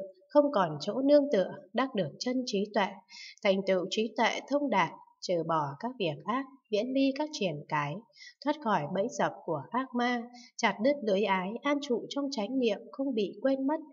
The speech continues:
được giới thanh tịnh đến bờ tịnh giới, an trụ vào các công đức, xa lìa các tội lỗi, được sức định tuệ không thể lay động, tất cả các luận phái khác không thể nào bẻ gãy được, được các pháp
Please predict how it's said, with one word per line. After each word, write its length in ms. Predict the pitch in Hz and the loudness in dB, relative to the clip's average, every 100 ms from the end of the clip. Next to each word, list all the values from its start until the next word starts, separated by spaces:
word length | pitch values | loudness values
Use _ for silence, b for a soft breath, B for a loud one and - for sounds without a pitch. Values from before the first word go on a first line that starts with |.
| B B B | B B B
được 140 | 196 190 | 0 2
giới 240 | 185 180 220 | 0 0 0
thanh 220 | 285 285 | -2 0
tịnh 320 | 233 170 - 180 | 0 0 -4 -4
đến 220 | 196 254 | -2 0
bờ 160 | 214 151 147 | -2 -2 -4
tịnh 240 | 175 175 | -6 -6
giới, 360 | 165 160 156 233 - | -6 -4 -2 -4 -6
an 160 | - 220 | -2 -2
trụ 260 | 220 214 - 185 | 0 -4 -2 -4
vào 160 | 156 147 - | -4 -6 -6
các 140 | 240 - | -6 0
công 220 | 269 269 | 0 2
đức, 140 | 294 320 - B B B | 0 -2 -12 B B B
xa 220 | - 294 | 0 2
lìa 220 | 220 185 143 | 2 0 0
các 140 | 208 247 | -4 -4
tội 180 | 247 160 165 | 0 -2 2
lỗi, 260 | 185 233 311 320 | 0 0 -2 -6
được 160 | 196 170 - 254 | -6 -6 -4 -4
sức 100 | 269 | -2
định 260 | 202 226 - | -2 -4 -4
tuệ 160 | 175 160 - | -2 -2 -4
không 180 | - 262 269 | -8 -6 -4
thể 120 | 180 147 151 | -6 -6 -6
lay 200 | 202 233 | -4 -2
động, 200 | 214 185 - B B B | -2 -4 -6 B B B
tất 120 | 254 262 | -6 -4
cả 220 | 214 156 143 | -2 -4 -2
các 160 | 226 | -2
luận 160 | 240 202 - | 0 -2 -4
phái 160 | 156 170 - | -8 -8 -8
khác 180 | 254 302 - | -6 -6 0
không 180 | 294 285 | 2 2
thể 160 | 240 165 | 0 -2
nào 240 | 180 170 156 | -2 -2 -2
bẻ 140 | 175 147 | -4 -6
gãy 220 | 151 208 240 | -6 -4 2
được, 200 | 220 160 - B B B | 2 0 -8 B B B
được 160 | 196 170 | 0 0
các 140 | 226 254 254 | 0 -4 0
pháp 140 | 302 | -2